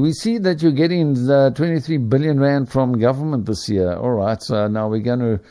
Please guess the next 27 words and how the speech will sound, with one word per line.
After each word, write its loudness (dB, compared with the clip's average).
reduce, 4
uh, 6
the 4
amount 2
of 0
money 2
that 2
you're 0
asking 0
for 0
by 2
twenty-three 0
billion 2
rand 2
before -2
we 0
decide 0
how 0
much -4
of 2
an 0
increase -4
we're -6
going -2
to -4
give -6
you. -6